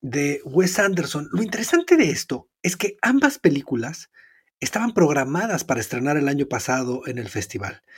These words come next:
Eh, parte de, de, de lo que sucedió este año, no solamente en la taquilla, es que todo el mundo decidió guardar sus películas para recibir los premios, y eso va a complicar un poco ahora sí el año, porque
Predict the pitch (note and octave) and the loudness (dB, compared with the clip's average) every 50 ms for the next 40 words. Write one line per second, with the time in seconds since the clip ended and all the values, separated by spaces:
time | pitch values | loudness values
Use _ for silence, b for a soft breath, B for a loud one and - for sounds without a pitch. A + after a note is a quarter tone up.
0 | B B B B B B B B B B B B _ - D#3+ D#3+ D#3+ D#3+ D#3+ D#3 | B B B B B B B B B B B B _ 0 2 4 4 4 2 0
1 | D3+ - - _ _ _ _ - - - - - D3 D#3 D#3+ - - G3+ F#3 E3+ | -2 -4 -8 _ _ _ _ -16 -16 -14 -6 0 0 0 0 4 6 8 10 10
2 | F3 D#3+ D3+ C#3 B2+ A#2 C3 B2+ B2+ B2+ B2+ B2 - - - - C3 B2 A#2+ A#2+ | 10 8 8 6 4 0 -2 0 0 -2 -2 -4 -6 -10 -8 -6 -4 -4 -4 -4
3 | A#2+ A#2 - - - B2 A2+ B2+ C3 C3+ D#3+ E3 D#3+ - D#3+ D3+ D3+ D#3+ D#3 E3 | -6 -6 -6 -8 -8 -6 -2 0 4 4 4 4 4 4 4 6 6 4 2 2
4 | - - _ _ - C3+ D3+ D#3+ - - E3+ E3 D3+ C#3 D3 D3+ D3 C#3+ - D#3 | -2 -8 _ _ -2 2 2 2 4 4 4 4 4 2 2 0 0 -2 0 2
5 | D3 C3+ B2+ A#2+ A#2+ A#2 - - A2+ - - G3 B3 A#3 A3+ F#3+ E3 D#3+ D#3 D#3 | 2 2 2 0 -2 -6 -6 -8 -8 -6 -4 -4 0 0 2 2 2 2 0 -2
6 | E3 - E3+ E3 D3+ D3+ - - D#3+ D#3+ E3+ D#3+ E3+ F3+ E3+ E3+ D3+ C3 - - | 0 2 4 4 4 2 0 -2 0 0 2 2 2 4 4 4 4 2 0 -2
7 | B2 A#2+ C#3 E3 D#3 D3+ C#3+ B2+ C#3 D3+ D3 E3 D#3+ - - - B2 C#3 C#3 - | -2 0 0 0 0 0 -2 -2 -2 -2 -2 -2 -4 -2 0 0 0 2 4 6
8 | E3 D3 C#3+ C3 - - B2+ A2 G#2+ A#2+ A#2 A#2 G#2 A#2+ A#2 - - - A#2+ A#2+ | 6 6 6 4 0 -4 -4 -4 -2 -4 -4 -2 -2 -2 -2 -2 -4 -6 4 6
9 | D#3 E3 F3 E3+ - - - D#3+ D3+ D3+ D3+ D#3 E3 G3+ B3+ - - B B B | 6 8 8 6 4 4 4 6 6 8 8 6 4 4 2 -2 -6 B B B
10 | B B B B B B B _ _ _ - F3 F#3 F#3+ G#3 A#3+ A#3+ - C4 - | B B B B B B B _ _ _ 2 2 4 4 2 2 2 2 0 0
11 | - A#3+ - - A#3 A3+ - D#3 D3+ - F#3 G3 F#3+ F3 - - F#3+ F3+ F3+ F#3 | 0 -4 -4 -2 -4 -2 -2 -2 0 0 2 4 4 2 4 4 4 4 8 8
12 | F3+ E3+ D3+ - B2 C#3 D#3+ E3+ D#3+ D#3+ - - D#3 D#3+ D3 C#3 D3 D3+ D#3 C#3+ | 8 8 8 6 4 6 6 6 6 2 2 8 8 8 10 8 6 4 4 2
13 | C3 C#3 D#3+ E3 D#3+ - B2 A2+ - - - C3 B2 A#2+ A#2+ A#2 | 2 2 0 0 -2 -4 -8 -8 -6 -4 -2 0 0 0 -2 -6